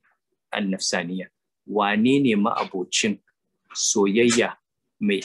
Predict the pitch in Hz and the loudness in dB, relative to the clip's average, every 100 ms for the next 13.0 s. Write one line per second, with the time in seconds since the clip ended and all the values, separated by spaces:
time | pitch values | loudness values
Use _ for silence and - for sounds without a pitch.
0 | - 120 113 95 - - - 113 113 - | -2 0 0 -4 -8 -10 -2 2 2 0
1 | - 110 87 85 - - _ _ _ _ | -6 -6 -4 -6 -6 -10 _ _ _ _
2 | _ _ _ _ _ _ _ _ _ _ | _ _ _ _ _ _ _ _ _ _
3 | - 101 117 151 156 143 110 95 _ _ | -12 -2 0 0 0 0 0 -4 _ _
4 | _ _ _ _ _ - 110 131 135 - | _ _ _ _ _ -8 0 0 0 0
5 | 123 104 92 _ _ - - - _ - | 2 2 -2 _ _ -2 -2 -4 _ -6
6 | 104 123 147 127 123 131 131 110 98 - | 0 2 2 4 4 2 2 2 2 -4
7 | _ 107 127 139 110 117 127 113 - 127 | _ 0 2 4 2 2 0 0 0 -2
8 | 117 127 143 143 117 - - _ _ _ | -2 -2 0 0 -2 -6 -20 _ _ _
9 | _ _ - - 127 131 117 - 123 120 | _ _ -6 2 2 4 0 2 2 2
10 | - 110 110 151 - 120 - _ _ _ | 0 -2 0 0 -2 -4 -8 _ _ _
11 | - 123 127 - 107 131 127 - 110 104 | -2 -2 0 0 2 2 0 0 0 2
12 | 98 98 123 151 - 120 - 127 127 | 0 0 0 0 -2 -6 -2 -4 0